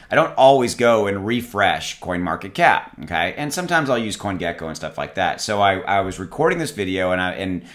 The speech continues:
while I was recording it, I'm like, in my, in my mind, I was like, "Hey, I need to jump over to CoinMarketCap to show you guys the price of Shiba Inu." And when I did that, I was, I was on, I was recording, and I went over there, and I didn't know that there was a glitch,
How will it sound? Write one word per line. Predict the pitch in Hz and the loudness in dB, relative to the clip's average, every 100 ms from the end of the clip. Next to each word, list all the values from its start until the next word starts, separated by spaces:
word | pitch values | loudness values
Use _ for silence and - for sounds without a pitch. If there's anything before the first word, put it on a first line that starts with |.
| - - | -20 4
while | 117 | 6
I | 117 | 6
was | |
recording | 107 104 185 175 | 2 -4 -2 0
it, | 123 | 0
I'm | 104 | 0
like, | 107 | -2
in | 110 107 | -2 -2
my, | 101 90 | -2 -4
in | 104 | -6
my | 98 | -4
mind, | 98 143 143 | -2 0 0
I | 107 | 0
was | 92 | -2
like, | 92 | -4
"Hey, | 160 143 | -2 0
I | |
need | 147 | 0
to | 135 | 0
jump | 123 110 | 0 0
over | 110 98 | -2 -2
to | 98 | -6
CoinMarketCap | - 95 90 87 147 147 135 | -4 -4 -4 -6 2 2 2
to | |
show | 104 107 | -4 -4
you | 98 95 | -2 -2
guys | 95 92 90 87 | 2 2 2 -4
the | |
price | - 87 82 - | -8 -4 -4 -4
of | 87 | -10
Shiba | - 82 76 | -8 -8 -6
Inu." | 117 139 80 - - - - - _ | -4 -2 -4 -8 -20 -20 -20 -20 _
And | 135 160 | 2 2
when | 143 135 | 4 4
I | 113 | 2
did | 110 143 220 | 2 0 2
that, | 139 107 101 | 6 4 4
I | 120 | 2
was, | 110 104 85 | 0 -2 -4
I | - | -2
was | 113 98 | -2 -2
on, | 117 113 131 | 2 4 4
I | 113 | 2
was | 107 | 0
recording, | 92 - 151 180 110 95 - | -6 -2 2 4 2 0 -2
and | 113 | 0
I | 113 | 2
went | 110 127 | 2 4
over | 156 127 | 4 4
there, | 107 101 | 0 0
and | 107 | 0
I | 123 | 0
didn't | 147 117 110 | 0 -2 4
know | 120 127 107 101 | 8 8 8 2
that | 95 | -4
there | 95 | -4
was | 95 87 | -4 -4
a | |
glitch, | 98 120 185 160 104 - - | -8 -2 4 4 4 -2 -8